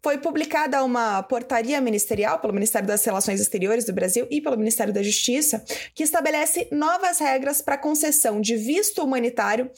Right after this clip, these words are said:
pra nacionais afegãos, apátridas e pessoas afetadas pela situação de instabilidade institucional e de grave violação de direitos humanos no Afeganistão. Esse termo, visto humanitário, é um termo informal.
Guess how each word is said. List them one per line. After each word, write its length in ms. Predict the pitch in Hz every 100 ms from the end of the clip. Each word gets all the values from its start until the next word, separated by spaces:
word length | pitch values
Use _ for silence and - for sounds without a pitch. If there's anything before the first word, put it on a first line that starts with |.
| - -
pra 260 | 233 202 -
nacionais 680 | 233 247 285 247 269 370 403
afegãos, 580 | - 262 226 247 254 - - -
apátridas 840 | 311 320 269 254 262 277 285 285 -
e 160 | 339
pessoas 540 | 330 415 - 339 339 339
afetadas 560 | 285 233 233 233 262
pela 180 | 262 254
situação 500 | 262 262 233 226 196
de 440 | 190 190 185 - -
instabilidade 840 | 294 302 254 233 214 220 226 240
institucional 840 | 226 - 226 - - 190 190 220 - - -
e 60 | 208
de 100 | 240
grave 440 | 226 240 254 262
violação 580 | 226 214 202 - 208 220
de 100 | 208
direitos 440 | 208 202 208 202
humanos 400 | 196 185 190 202
no 100 | 196
Afeganistão. 760 | 190 196 185 180 208 - - - - - -
Esse 240 | - 269 330
termo, 400 | 262 262 254 190
visto 440 | 190 254 302 -
humanitário, 560 | 180 175 175 196 202 208
é 40 |
um 40 | 220
termo 320 | 208 233 226
informal. 680 | 240 - 302 294 156 -